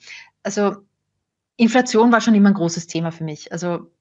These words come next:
schon ohne Blog und allem drum und dran, als ich zwei Prozent Inflation gehört habe und mir durchgerechnet habe, okay, wenn ich mal siebzig bin, äh,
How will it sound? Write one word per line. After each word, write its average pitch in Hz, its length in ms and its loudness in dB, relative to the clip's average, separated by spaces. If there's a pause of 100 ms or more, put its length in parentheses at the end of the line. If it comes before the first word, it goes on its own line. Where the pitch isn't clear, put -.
(580)
schon 202 220 -2
ohne 202 280 2
Blog 196 360 -2
und 190 100 -4
allem 180 260 0
drum 190 220 -2
und 185 160 -4
dran, 190 320 0
als 180 120 -2
ich 185 120 -6
zwei 175 180 0
Prozent 190 480 -4
Inflation 196 540 -2
gehört 196 340 0
habe 185 120 -2
und 185 80 0
mir 185 100 0
durchgerechnet 196 640 0
habe, 185 160 0
okay, 180 300 -6
wenn 175 100 -6
ich 175 140 -12
mal 180 300 -4
siebzig 202 440 -10
bin, 196 320 0
äh, 170 240 -4